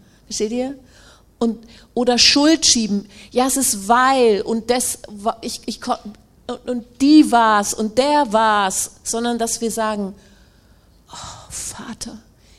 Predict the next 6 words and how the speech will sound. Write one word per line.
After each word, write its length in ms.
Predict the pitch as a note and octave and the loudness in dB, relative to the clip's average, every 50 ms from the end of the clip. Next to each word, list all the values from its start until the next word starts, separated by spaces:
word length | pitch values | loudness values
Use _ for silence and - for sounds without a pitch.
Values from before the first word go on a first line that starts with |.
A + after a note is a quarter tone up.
| _ _ _ _ _ _ | _ _ _ _ _ _
ich 340 | - C4 - - - - - | -6 -6 -4 -6 -8 -10 -12
war's. 580 | D3+ C3 - - - - - - - - - - _ _ _ _ _ _ _ _ _ _ _ _ _ _ _ _ _ _ _ _ _ _ _ _ _ _ _ _ _ _ _ _ _ _ _ | -14 -16 -18 -20 -20 -20 -20 -18 -18 -18 -20 -20 _ _ _ _ _ _ _ _ _ _ _ _ _ _ _ _ _ _ _ _ _ _ _ _ _ _ _ _ _ _ _ _ _ _ _
Es 240 | - G#3+ - - - | -8 -6 -6 -6 -6
tut 260 | - - G#3+ - - | -8 -10 -10 -8 -6
mir 120 | G#3+ G#3 | -6 -4
leid. 560 | G3+ G3+ G#3 A3 A3 G#3 - - - - - | -4 -6 -8 -10 -12 -12 -14 -16 -16 -16 -18